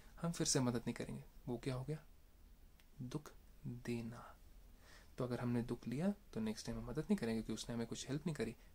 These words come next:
वो हो गया दुख देना। वो जो tension feel होती है, वो है दुख की tension। ये चीज़ को समझना बहुत ज़रूरी है।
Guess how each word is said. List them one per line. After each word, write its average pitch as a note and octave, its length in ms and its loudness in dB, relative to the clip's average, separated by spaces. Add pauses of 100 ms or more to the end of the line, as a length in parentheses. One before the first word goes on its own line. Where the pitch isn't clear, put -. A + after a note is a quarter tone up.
(120)
वो C3+ 60 -4
हो A#2+ 60 -6
गया C#3 120 0
दुख - 440 -6 (200)
देना। B2 420 -6 (300)
वो C#3+ 60 2
जो C3 60 4 (100)
tension C3 300 4
feel D3+ 220 4
होती B2+ 220 0
है, - 140 -6 (220)
वो B2 120 2
है B2 100 0 (160)
दुख - 300 -6 (260)
की - 80 -4
tension। - 460 -4 (600)
ये C#3 100 2
चीज़ D3 320 2
को C#3+ 120 0
समझना B2+ 380 2
बहुत B2 240 0
ज़रूरी A#2 260 0
है। B2+ 180 -10